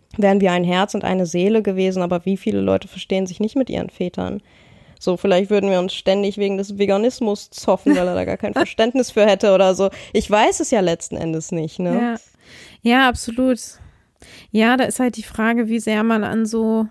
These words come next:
Speaker 2: Schicksal glaubt und dass Dinge sich so f-
Speaker 1: Ja.
Speaker 2: fügen und das,
Speaker 1: Mhm.
Speaker 2: also bei mir ist es ja auch so, dass ich nicht an Gott oder an irgend-, also dass ich schon an wenig glaube, aber ich glaub in dem Sinne an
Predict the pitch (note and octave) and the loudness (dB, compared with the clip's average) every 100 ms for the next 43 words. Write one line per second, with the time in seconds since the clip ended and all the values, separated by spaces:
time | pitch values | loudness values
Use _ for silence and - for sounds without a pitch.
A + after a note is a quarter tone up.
0 | - - B3+ - - G#3 G#3 G3+ G#3 G3+ | -6 -2 -2 -2 0 2 2 0 0 2
1 | G#3 - G3+ G#3 G3+ - A3 A3 G#3 G#3 | 0 0 -2 -2 -2 0 0 2 0 -4
2 | G3+ - - G3+ F#3+ F3+ E3+ - A#3+ A3 | -4 -6 -8 -4 -2 -2 -4 0 2 4
3 | G#3+ G#3+ G3+ - G3+ - G3+ - - - | 4 2 0 -2 -4 -2 -4 -4 -16 -20
4 | - G3 G3+ G#3 G3+ A3 G3 F#3 _ _ | -12 -4 -2 -2 0 0 0 -6 _ _
5 | _ _ G#3+ A3 G#3+ A3 G#3+ G#3+ G#3+ - | _ _ -4 0 4 4 2 -2 -2 -4
6 | - - - F#3 G#3+ - - - G#3 G3+ | -10 -20 -8 -2 -2 -4 -10 -2 2 2
7 | F#3 - - G#3+ - _ _ _ _ _ | 0 -4 -4 -4 -6 _ _ _ _ _
8 | G3 G#3 - - - F#3 G#3+ G3+ G3 - | 2 2 0 -6 -8 0 2 2 0 2
9 | A3 - - - - F#3+ F#3 F3+ - F#3+ | 2 0 -10 -8 -2 0 2 0 -2 -2
10 | F#3+ F#3 G3+ G#3+ - - - G3 G#3 G3+ | -2 -2 -2 -2 -4 -10 -2 0 2 0
11 | G3 G#3 - - A3+ G#3+ G#3+ F#3+ A3+ C4 | -2 -6 -6 -2 0 2 0 4 4 4
12 | D4 - A3+ A3 B3+ B3 - G3+ G3+ _ | 2 0 2 4 4 4 4 2 0 _
13 | _ - G#3 A3+ A#3+ G3+ G3+ - _ A3 | _ -4 0 2 0 -4 -6 -8 _ -2
14 | A#3 B3 B3 B3 A#3 G3+ G3+ A3 A3+ A#3 | 0 0 -2 -2 -4 -4 -2 0 0 -2
15 | - F#3 G3 G#3+ G#3+ | -4 -4 -2 0 -2